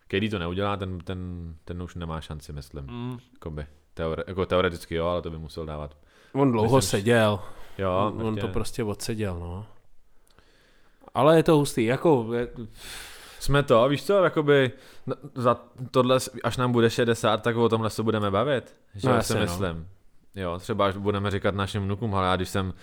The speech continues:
Speaker 1: že my jsme koukali na LeBrona tohle dát, jako,
Speaker 2: Hmm,
Speaker 1: to,
Speaker 2: hmm.
Speaker 1: a v-, náš děda, že jo, nebo kdyby jsme měli dědu, který koukal na N B A, což ani jeden nemáme, tak,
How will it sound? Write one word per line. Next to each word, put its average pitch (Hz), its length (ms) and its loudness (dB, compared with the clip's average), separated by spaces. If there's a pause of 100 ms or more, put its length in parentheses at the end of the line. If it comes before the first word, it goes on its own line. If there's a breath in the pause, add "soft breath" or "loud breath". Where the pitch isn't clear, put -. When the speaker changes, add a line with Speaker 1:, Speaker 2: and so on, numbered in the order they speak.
(160 loud breath)
Speaker 1:
že 107 60 -2
my 104 120 -2
jsme 98 180 -4
koukali 95 360 0
na 92 80 0
LeBrona 92 600 -2 (400 soft breath)
tohle 92 260 0
dát, 95 340 0
jako, 85 280 -14
Speaker 2:
Hmm, 117 180 0
Speaker 1:
to, 92 160 -6 (100)
Speaker 2:
hmm. 110 240 -6
Speaker 1:
a 104 60 -4
v-, 98 220 -6
náš 104 420 -2
děda, 104 220 2
že 101 120 -2
jo, 85 200 0
nebo 80 200 -6
kdyby 82 200 -4
jsme 90 120 -8
měli 82 200 -2
dědu, 80 180 -2
který 85 200 -4
koukal 87 240 -6
na 87 80 -4
N 85 120 -6
B 82 100 -2
A, 87 180 -2 (380 soft breath)
což - 140 -12
ani 85 140 -10
jeden 82 200 -4
nemáme, 76 460 -4
tak, 82 180 -8